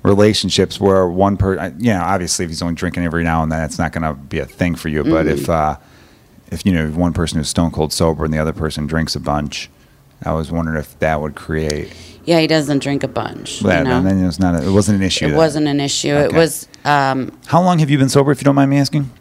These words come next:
Speaker 2: It'll be six years in, or wait. Yeah, six years in January.
Speaker 1: Well, congrats.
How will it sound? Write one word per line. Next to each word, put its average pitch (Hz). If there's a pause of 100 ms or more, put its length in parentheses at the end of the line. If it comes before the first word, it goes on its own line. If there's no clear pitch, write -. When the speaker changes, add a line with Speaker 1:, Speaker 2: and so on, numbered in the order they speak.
Speaker 2:
It'll 190
be 185 (180)
six -
years 170
in, 143
or 147
wait. 143 (1300)
Yeah, 202
six -
years 170
in 151 (580)
January. 135 (160)
Speaker 1:
Well, 123
congrats. 139